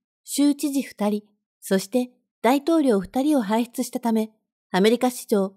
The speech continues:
最も成功した政治家一族だと言われています。しかし、クリントン一族は政治家一族とは言えず、せいぜい政治家家族程度のものでしょう。なぜなら、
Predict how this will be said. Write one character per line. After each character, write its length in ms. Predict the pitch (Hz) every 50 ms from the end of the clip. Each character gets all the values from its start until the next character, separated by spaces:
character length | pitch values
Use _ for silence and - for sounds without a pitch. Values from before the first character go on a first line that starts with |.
| _ -
最 320 | 185 180 185 _ - 311
も 80 | 320 320
成 220 | 302 - 262 269
功 240 | 277 277 285 285 285
し 80 | 277 -
た 180 | 285 269 269 _ _ _ _
政 300 | - - 240 247 269 240
治 80 | 269 262
家 140 | 285 262
一 160 | 269 262 - 262
族 180 | 311 302 -
だ 140 | 262 277 247
と 80 | - 196
言 120 | 175 175
わ 60 | 196
れ 120 | 208 226 220
て 100 | - 214
い 100 | 208 202
ま 140 | 190 196
す。 160 | - - - _ _ _ _ _ _ _ _ _ _ _ _
し 100 | - -
か 120 | 285 294
し、 280 | 285 - 247 247 247 _ _ _ _ _ _
ク 140 | - - 214
リ 120 | 247 269
ン 40 | 262
ト 140 | 254 269 262
ン 60 | 254
一 120 | 254 -
族 240 | - 277 254 254 -
は 220 | 214 202 196 196 _ _ _ -
政 280 | - - 247 269 285 269
治 80 | 302 285
家 160 | - 294 285
一 180 | 285 285 285 277
族 220 | 269 285 269 -
と 140 | - - 302
は 100 | 302 285
言 200 | 247 208 190 208
え 20 | 220
ず、 220 | - 220 - - _ _ _ _ _ _ _ -
せ 260 | - - 262 269 269
い 40 | 247
ぜ 160 | 214 220 208
い 60 | 208 _ _ _ _ _ _
政 340 | - - - 277 285 302 277
治 80 | 285 285
家 140 | - 302 294
家 140 | - 269
族 200 | 254 285 285 -
程 240 | 277 - 302 311 311
度 100 | 254 262 226
の 100 | 196 180
も 100 | 175 175
の 80 | 196
で 100 | 208 262 254
し 140 | - -
ょ 40 | 214
う。 80 | 190 - _ _ _ _ _ _ _ _ _ _ _ _ _ _ -
な 140 | 214 202 214
ぜ 100 | 214 247
な 140 | 254 247 226
ら、 240 | 208 202 202 214